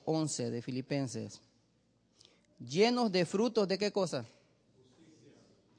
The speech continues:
"Que son por medio de quién?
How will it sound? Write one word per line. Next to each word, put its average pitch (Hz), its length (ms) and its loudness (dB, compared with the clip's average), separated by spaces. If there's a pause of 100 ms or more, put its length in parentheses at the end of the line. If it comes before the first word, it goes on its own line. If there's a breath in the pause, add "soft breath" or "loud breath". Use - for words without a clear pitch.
(800)
"Que 196 200 8
son 277 420 8
por 226 240 8
medio 254 360 8
de 233 140 8
quién? 294 480 6